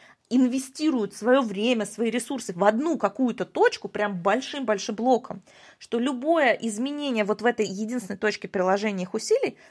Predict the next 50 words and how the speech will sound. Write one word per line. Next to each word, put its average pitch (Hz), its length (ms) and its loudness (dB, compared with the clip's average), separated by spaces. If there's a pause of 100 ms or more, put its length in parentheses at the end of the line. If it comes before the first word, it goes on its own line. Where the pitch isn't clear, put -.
оно 262 220 0
рассыпается. - 680 -2
Поэтому 214 320 -6
первое, 262 260 2
что - 160 -12
нужно 214 300 -6
для 196 100 -6
себя 208 260 -4
понимать, 214 460 -6 (320)
это 226 100 -10
то, 339 140 -2
что 262 140 -10
нам 254 240 0
нужна 226 320 0
маневренность. 208 680 -2
Это - 140 -4
значит, 262 340 -2
что - 140 -10
мы 214 100 -6
не 208 80 -8
должны 220 240 -2
складывать 220 500 -2
все - 220 -4
яйца 175 380 2
в 170 40 -6
одну 185 200 -6
корзину, 330 400 -6
и - 20 -4
мы 233 140 -4
должны 214 380 -2 (340)
все - 160 -6
время 311 400 -2
рассматривать 254 580 -6
альтернативные 214 720 -4
варианты. 170 300 -2
Это 247 100 -8
не 269 80 -2
значит, 302 180 2
что - 160 -8
мы 220 100 -2
скачем, 240 440 2
как 170 180 -8
воробьи 202 300 0
на 190 80 -4
помойке, 415 400 0
но 262 80 -2
это 254 120 -8
значит, 262 220 -6
что - 160 -8
мы, 285 180 -6